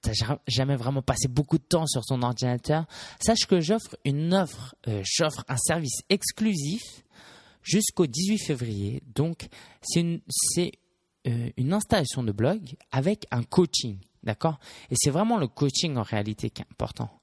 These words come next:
Parce que l'installation de blog, voilà, ça prend dix pour cent, euh, euh, de mon temps.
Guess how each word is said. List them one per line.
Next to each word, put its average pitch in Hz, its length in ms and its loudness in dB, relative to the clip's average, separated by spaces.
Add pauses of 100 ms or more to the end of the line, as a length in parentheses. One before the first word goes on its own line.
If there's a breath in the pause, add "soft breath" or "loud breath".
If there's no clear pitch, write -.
(460 soft breath)
Parce - 140 -2
que 147 100 0
l'installation 139 540 0
de 127 60 -2
blog, 147 200 0
voilà, 110 200 0
ça - 140 -10
prend - 200 -4
dix 104 140 -2
pour - 200 -4
cent, 113 320 -2
euh, - 840 -10
euh, 110 60 0
de 107 160 2
mon 117 180 0
temps. 104 280 -4